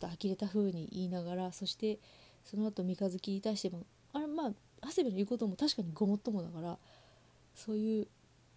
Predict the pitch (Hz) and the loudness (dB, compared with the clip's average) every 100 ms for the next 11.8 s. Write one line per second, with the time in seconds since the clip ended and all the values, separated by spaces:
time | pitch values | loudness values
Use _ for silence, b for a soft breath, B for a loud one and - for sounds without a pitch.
0 | - 220 196 170 160 180 165 - 196 - | -14 -2 0 0 -4 -6 -4 -2 -2 -4
1 | b b b b - - - - - - | b b b b -20 -20 -20 -20 -20 -20
2 | - - - - - - - - 294 285 | -20 -20 -20 -20 -20 -20 -20 0 2 4
3 | 262 240 - - - - - - - - | 4 2 -2 -16 -20 -20 -20 -20 -20 -20
4 | - - - - - - - 285 269 - | -20 -20 -20 -20 -20 -16 -6 -2 0 0
5 | - 330 330 311 330 254 180 165 180 165 | 2 2 2 2 4 4 2 0 -4 -2
6 | - 170 165 - - - - - - - | -2 -2 -4 -14 -20 -20 -20 -20 -20 -20
7 | - - - - - - - 254 196 170 | -20 -20 -20 -14 -12 -10 0 2 2 0
8 | 160 - 170 - - 180 190 233 - 294 | -2 -4 -6 -8 -8 -4 0 2 4 4
9 | 302 339 359 302 302 240 208 208 180 180 | 4 4 4 4 6 6 8 6 4 -4
10 | - - - 254 226 180 180 247 233 233 | -20 -12 -4 0 2 0 -4 -4 6 8
11 | 185 196 190 - - 165 180 175 | 8 6 4 0 -6 0 0 0